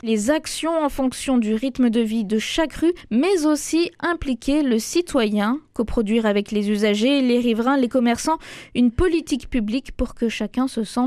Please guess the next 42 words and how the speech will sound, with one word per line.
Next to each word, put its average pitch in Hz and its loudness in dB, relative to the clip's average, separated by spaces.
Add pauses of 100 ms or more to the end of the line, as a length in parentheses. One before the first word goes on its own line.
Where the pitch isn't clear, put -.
(120)
responsable 226 -4
et 220 2
impliqué 254 0
dans 247 2
la 214 0
qualité 233 -2
de 190 -8
vie 226 0
dans 277 0
la 320 2
cité. 254 0 (260)
D'ailleurs, 214 2
samedi 214 2
dernier, 220 4
la 226 4
ville 220 0
de 214 0
Toulouse 247 -2
a 220 4
organisé 226 2
la 233 0
première 339 0
balade 262 2
canine, 277 2 (260)
un 240 4
rendez-vous 233 2
gratuit 240 2
où 311 2
des 254 2
professionnels 311 2
ont 302 2
procuré 233 0
des 214 0
conseils 262 0
d'éducation 233 -2 (200)
afin 254 0
d'apprendre 277 0
aux 214 2
chiens 392 -2
citadins 247 2
à 214 2
mieux 226 4